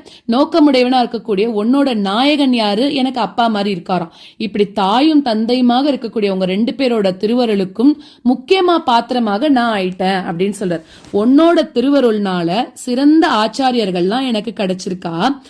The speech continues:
அவ வந்து உங்க ரெண்டு பேருக்கும் கைங்கரியம் புரியக்கூடிய அடிமையாக என்ன உங்ககிட்டயே சமைச்சிரு-, ச-, சமர்ப்பிச்சிருக்கா அப்படின்னு சொல்லி சொல்றார். இதுல வந்து, ஆ, திவ்ய தம்பதிகள் செஞ்ச அனுகிரகத்துக்கு சுவாமி தேசிகன் மகிழ்ந்து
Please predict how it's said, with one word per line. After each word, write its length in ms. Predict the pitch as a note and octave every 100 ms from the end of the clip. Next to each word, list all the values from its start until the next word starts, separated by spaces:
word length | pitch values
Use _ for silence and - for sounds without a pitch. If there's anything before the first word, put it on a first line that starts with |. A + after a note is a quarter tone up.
| - -
அவ 400 | - G3+ D4+ F4
வந்து 580 | D4 G#3+ F#3+ F3 A#3+ -
உங்க 260 | G#3+ G#3
ரெண்டு 340 | G3 A3 C#4 E4+
பேருக்கும் 400 | D#4 D4 D#4+ C#4+
கைங்கரியம் 520 | G#3+ A#3 B3+ B3 A#3
புரியக்கூடிய 520 | G#3 F#3+ F#3+ G3+ F#3
அடிமையாக 920 | F3+ E3+ A3+ A#3+ A3+ F#3+ E3+ A#3+ - - -
என்ன 520 | - F#3+ A#3+ E4 D4 A3+
உங்ககிட்டயே 600 | C4 C4 A3+ A#3+ A3+ C#4
சமைச்சிரு-, 540 | G#3+ G3+ G3+ A#3 G3+ F#3 G3+
ச-, 200 | F3+ E3+
சமர்ப்பிச்சிருக்கா 1040 | G#3 C#4+ - C4+ - G3 F3+ F3 E3+ G3 E3+
அப்படின்னு 280 | - E3+ G3+
சொல்லி 300 | G3 F3+ F3+
சொல்றார். 440 | G3 E3+ F3 F3 F3 - - - -
இதுல 300 | C#4+ D4+ A#3
வந்து, 540 | G3+ F#3+ C#4+ F4+ A#3+ A3 C4+ - _ A#3+
ஆ, 180 | A3+
திவ்ய 340 | G3+ C4+ C4 E4
தம்பதிகள் 480 | C4+ A3 G3+ G3+ G3
செஞ்ச 300 | G3+ F#3+ F3+
அனுகிரகத்துக்கு 960 | G#3 A#3+ C4 A3 G3 F#3+ - D4+ G3+
சுவாமி 260 | G3+ G#3+ G3
தேசிகன் 440 | G#3 B3 C#4 B3+
மகிழ்ந்து 520 | G3+ F#3+ C#4 E4 E4